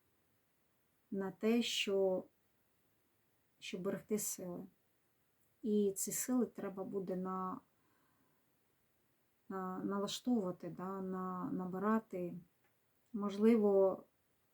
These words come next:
потрібно буде, е, взяти якийсь обід, е, як-, якесь слово, як-, як-,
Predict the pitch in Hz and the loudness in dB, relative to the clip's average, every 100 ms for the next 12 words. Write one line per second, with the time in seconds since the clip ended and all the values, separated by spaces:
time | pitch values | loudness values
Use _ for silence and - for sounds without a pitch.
0 | _ _ _ - - 220 214 190 175 196 | _ _ _ -14 0 2 2 0 -4 -6
1 | 190 185 190 - _ _ _ _ _ _ | -4 -6 -6 -14 _ _ _ _ _ _
2 | _ _ _ _ _ _ _ 226 190 180 | _ _ _ _ _ _ _ -10 -8 -6
3 | 185 180 175 175 202 208 - 196 190 185 | -6 -8 -10 -6 0 0 0 0 2 2
4 | 185 175 _ _ _ _ - - 208 - | -2 -8 _ _ _ _ -20 -4 -2 0
5 | 220 190 170 175 - _ _ _ _ _ | -2 0 0 -2 -10 _ _ _ _ _
6 | _ _ _ - 190 180 - - 185 180 | _ _ _ -14 -10 -8 -8 -8 -8 -10
7 | _ - 202 185 - 220 - - 240 220 | _ -12 -8 -6 0 0 0 4 10 10
8 | 196 185 185 185 190 _ _ _ 175 180 | 10 8 4 0 -4 _ _ _ -10 -10
9 | - _ 196 190 190 | -10 _ -8 -6 -6